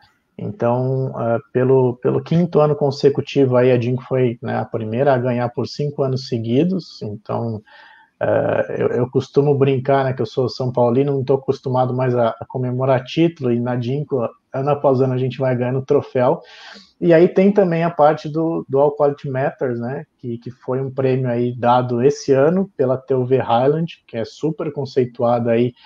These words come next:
não só no setor solar, mas é, é uma auditoria aí muito grande e muito forte, né, é, em parte na Alemanha ali também, em, em mercados mais, mais maduros do solar, principalmente, que ela atesta, né, ela pega amostras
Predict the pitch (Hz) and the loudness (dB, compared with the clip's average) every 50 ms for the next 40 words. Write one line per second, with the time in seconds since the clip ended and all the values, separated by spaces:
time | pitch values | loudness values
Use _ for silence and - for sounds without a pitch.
0 | - _ _ - 120 120 143 147 143 - - 220 143 143 - - 139 113 - - | -20 _ _ -6 -4 -2 -2 -2 -4 0 0 0 0 0 0 0 -2 -2 0 0
1 | 131 127 - - - 117 107 107 120 143 165 156 127 113 110 110 107 - - - | -2 -2 -2 -2 -2 0 2 4 4 4 2 2 0 -2 -4 -4 -6 -8 -16 -20
2 | _ - - - - _ - - 110 110 107 - - 110 120 120 117 120 123 123 | _ -20 -20 -20 -20 _ -8 -6 -4 -2 -2 -2 -2 -2 -2 -2 -2 0 -2 -2
3 | - - 123 120 117 117 117 117 113 127 127 - 147 131 123 117 120 123 123 120 | 2 4 4 6 6 6 6 4 4 2 0 2 2 4 4 6 6 4 4 4
4 | 110 101 101 110 120 120 - - - - 113 120 135 143 143 - - 107 107 110 | 2 2 2 2 0 -2 -4 -8 -2 2 4 6 6 4 2 -2 -6 -4 -2 -2
5 | 127 - - 104 101 107 101 98 95 98 101 - - - - 127 131 - - 117 | -2 -2 -4 -6 -6 -6 -6 -4 -4 -4 -6 -6 -10 -16 -14 -12 -10 -2 2 2
6 | 117 117 - - 120 117 117 117 117 110 107 101 104 117 135 147 123 110 104 113 | 2 2 0 -2 -2 0 0 2 2 0 0 0 -2 0 0 0 2 2 2 2
7 | 117 120 - 117 110 104 104 110 135 165 185 - - 123 110 107 - 113 117 113 | 0 0 -4 -8 -6 -4 -2 -2 -2 -4 -6 -8 -8 -8 -8 -6 -4 -4 -2 0
8 | 113 107 - - 117 117 120 117 117 117 117 117 117 110 113 - - - 123 113 | 0 -2 -2 0 2 2 2 2 -2 -2 0 0 0 0 -2 -6 -12 -8 -4 -2
9 | 120 117 123 127 - 107 101 110 135 196 175 131 117 117 110 - - 107 101 104 | 0 0 2 2 0 0 2 2 2 2 2 2 0 -2 -4 -4 -2 -2 0 0
10 | 107 120 139 135 - - 117 110 - - 120 110 110 113 120 135 151 - - _ | 2 0 0 -2 -4 -10 -12 -12 -10 -6 -6 -6 -4 -2 -4 -4 -6 -8 -16 _
11 | _ _ - - - - - - - - _ - - 156 160 170 175 - - - | _ _ -20 -20 -20 -20 -20 -20 -20 -16 _ 2 4 6 6 6 4 4 4 2
12 | 170 165 - - - 147 160 180 196 - - - 131 131 127 135 131 - - 151 | 2 2 2 -2 -2 0 0 0 -2 -2 -8 -14 -12 -10 -8 -8 -8 -6 -6 -6
13 | 151 151 156 160 156 147 143 151 165 202 202 208 - - - 208 220 220 214 | -4 -4 -4 -6 -6 -4 -4 -2 -2 -2 -4 -6 -12 -8 -4 -2 0 0 0